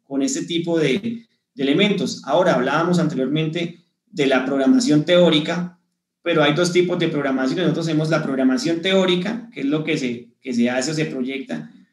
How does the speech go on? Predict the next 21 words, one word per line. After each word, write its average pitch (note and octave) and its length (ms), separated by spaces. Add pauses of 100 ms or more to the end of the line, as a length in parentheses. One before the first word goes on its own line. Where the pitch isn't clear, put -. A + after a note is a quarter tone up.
(240)
al C#3 180
iniciar C3+ 340
el F3 120
proyecto, D#3+ 680 (340)
pero D#3 240
también D3+ 280
tenemos F3 280
esa F3+ 220
programación C#3 640
real, D#3+ 640 (680)
que D#3+ 160
es, E3 280 (360)
eh, E3+ 180
de D#3+ 120
fi-, C3+ 540
digamos, C#3 300
finalmente F3+ 680
la D#3+ 160
que C#3 160
yo C#3+ 200
estoy, F3 560